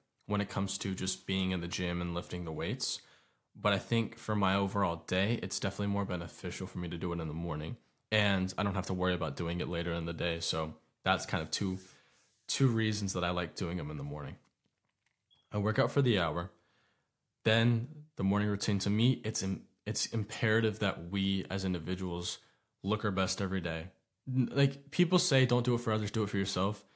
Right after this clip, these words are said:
Even more so than that, it's almost just a standard that you hold yourself to. Like, you're someone that's well-dressed. You're someone that's always well-presented.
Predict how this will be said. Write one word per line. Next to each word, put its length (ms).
Even 260
more 240
so 160
than 200
that, 360
it's 160
almost 320
just 140
a 60
standard 520
that 140
you 100
hold 220
yourself 380
to. 180
Like, 240
you're 180
someone 440
that's 240
well-dressed. 540
You're 60
someone 280
that's 160
always 240
well-presented. 640